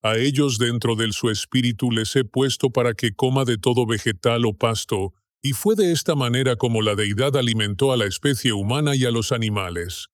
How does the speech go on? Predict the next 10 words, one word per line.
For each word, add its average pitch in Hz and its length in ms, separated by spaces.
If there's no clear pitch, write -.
y 113 100
presenció 113 600
la 113 180
deidad 107 500
a 110 100
todo 156 420
lo 147 140
que 113 160
había 113 280
creado, 98 580